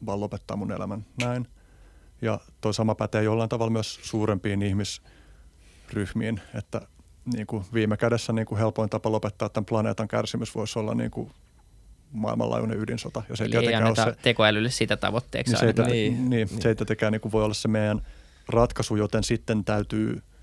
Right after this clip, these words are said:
Speaker 1: huomioida muitakin näkökulmia kuin pelkästään se kärsimyksen vähentäminen. Tämähän niinku liittyy kans tähän, ö,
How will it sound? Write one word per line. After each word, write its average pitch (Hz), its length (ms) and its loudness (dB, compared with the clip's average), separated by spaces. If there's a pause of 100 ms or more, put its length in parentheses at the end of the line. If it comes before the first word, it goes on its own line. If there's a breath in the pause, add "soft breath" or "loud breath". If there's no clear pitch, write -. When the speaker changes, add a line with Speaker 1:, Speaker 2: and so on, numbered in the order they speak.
(360 soft breath)
Speaker 1:
huomioida 110 420 6
muitakin 110 500 0
näkökulmia 120 540 -2
kuin 117 160 -10
pelkästään 113 560 -2
se - 140 -8 (640 soft breath)
kärsimyksen 117 640 0 (120)
vähentäminen. 107 440 2
Tämähän 110 240 4
niinku 110 200 0
liittyy 113 320 0
kans 120 240 -2
tähän, 113 360 -2 (880 soft breath)
ö, - 260 -6